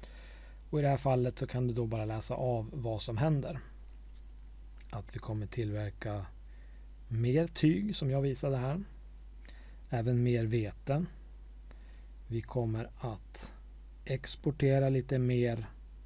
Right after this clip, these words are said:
tyg och importera lite mer vete. Och framförallt då så kommer vi nå en högre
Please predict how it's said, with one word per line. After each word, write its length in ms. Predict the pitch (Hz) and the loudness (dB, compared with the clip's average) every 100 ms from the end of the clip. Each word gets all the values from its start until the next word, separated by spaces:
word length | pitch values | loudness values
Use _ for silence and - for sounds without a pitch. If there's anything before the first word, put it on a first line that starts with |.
| - - | -14 0
tyg 480 | 135 160 196 196 - - - - - - - - - - | 4 6 4 -2 -8 -16 -16 -16 -16 -16 -16 -16 -16 -6
och 120 | 143 - | -6 0
importera 680 | 147 131 127 135 - 127 113 | 2 4 4 2 2 2 2
lite 260 | 110 107 113 | 0 0 0
mer 440 | 110 107 104 95 - - - | 2 0 -2 -6 -12 -12 -6
vete. 540 | 110 104 - - 113 - - - - - - - | -4 -4 -6 -10 -10 -10 -14 -16 -16 -14 -14 -12
Och 80 | - | -2
framförallt 680 | 135 131 - 135 127 117 - | 2 4 6 6 4 2 -2
då 200 | 123 120 | -2 -4
så 140 | - | -6
kommer 220 | - 117 | -2 0
vi 180 | 113 113 | 2 2
nå 360 | 117 113 110 - - | 2 2 0 -6 -8
en 400 | 202 117 110 104 - - - - - - - | -4 -2 -2 -4 -8 -14 -16 -16 -16 -16 -6
högre 580 | - 127 113 113 110 | 0 2 2 -2 -2